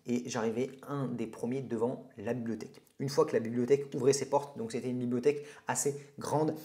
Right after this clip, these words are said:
avec tout au fond, vous avez des bibliothèques, des étagères avec plein de livres de médecine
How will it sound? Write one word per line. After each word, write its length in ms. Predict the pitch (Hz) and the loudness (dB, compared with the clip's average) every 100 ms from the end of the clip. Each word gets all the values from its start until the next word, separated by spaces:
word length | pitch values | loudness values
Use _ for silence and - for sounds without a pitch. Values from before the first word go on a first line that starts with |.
| - - | -8 2
avec 400 | 120 123 - - | 2 2 -8 2
tout 240 | 220 196 | 4 4
au 40 | |
fond, 220 | 147 151 160 | 2 2 2
vous 140 | 127 | 4
avez 160 | 113 113 | 4 4
des 100 | 107 | 0
bibliothèques, 600 | 117 127 127 135 139 - - - - - - _ _ | 0 0 4 4 4 -4 -14 -14 -14 -18 -20 _ _
des 180 | 113 117 | 0 2
étagères 380 | 139 131 117 120 | 4 4 4 2
avec 300 | 107 - - | 0 -4 0
plein 280 | 156 170 160 | 6 8 6
de 80 | |
livres 240 | 131 139 117 | 4 2 0
de 80 | 113 | 2
médecine 420 | 120 - 147 | 0 0 -4